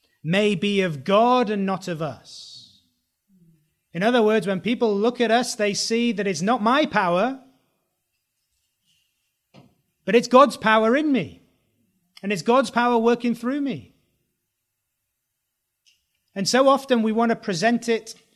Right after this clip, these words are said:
a little bit differently. Present ourselves as strong a little bit. So we can steal a little bit of the glory. Don't be a glory stealer. The glory belongs to the Lord. Don't try and thieve it.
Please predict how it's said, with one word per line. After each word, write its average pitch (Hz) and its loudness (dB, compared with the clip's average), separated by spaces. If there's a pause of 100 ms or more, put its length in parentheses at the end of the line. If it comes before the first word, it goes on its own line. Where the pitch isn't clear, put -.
(280)
a 175 -8
little 226 2
bit 254 0
differently. 226 -4 (1080)
Present 233 0
ourselves 254 4
as 233 0
strong 220 0
a 202 -2
little 175 -6
bit. 139 -10 (1080)
So 190 -6
we 240 0
can 247 2
steal 294 0
a - 4
little 233 2
bit 247 4
of 247 0
the 247 0
glory. 247 0 (680)
Don't 185 -4
be 202 -2
a 202 -2
glory 196 -4
stealer. 160 -10 (800)
The 147 -14
glory 175 -2
belongs 185 -6
to 196 -10
the 180 -8
Lord. 180 -6 (160)
Don't 165 -12
try 190 -6
and 185 -8
thieve 233 -4
it. - -12